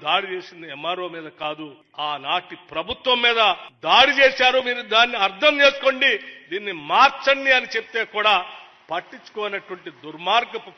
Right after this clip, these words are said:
పాలనలో వచ్చినటువంటి ధరణిని ఈరోజు మార్చి ప్రజలకు ఈరోజు అందించేటువంటి కార్యక్రమాన్ని తీసుకొని ముందుకు పోతా ఉన్నాం. మిత్రులందరికీ ఒక్క విషయం నేను చాలా స్పష్టంగా చెప్పదలుచుకున్నాను. తీసుకొచ్చిన ఈ చట్టాన్ని ప్రజల దగ్గర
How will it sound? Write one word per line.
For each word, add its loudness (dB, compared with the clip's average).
పాలనలో -4
వచ్చినటువంటి -16
ధరణిని -10
ఈరోజు -16
మార్చి -6
ప్రజలకు -16
ఈరోజు -18
అందించేటువంటి -20
కార్యక్రమాన్ని -10
తీసుకొని -20
ముందుకు -20
పోతా -14
ఉన్నాం. -20
మిత్రులందరికీ -4
ఒక్క -8
విషయం -4
నేను -10
చాలా -2
స్పష్టంగా -12
చెప్పదలుచుకున్నాను. -16
తీసుకొచ్చిన -14
ఈ -10
చట్టాన్ని -4
ప్రజల -8
దగ్గర -6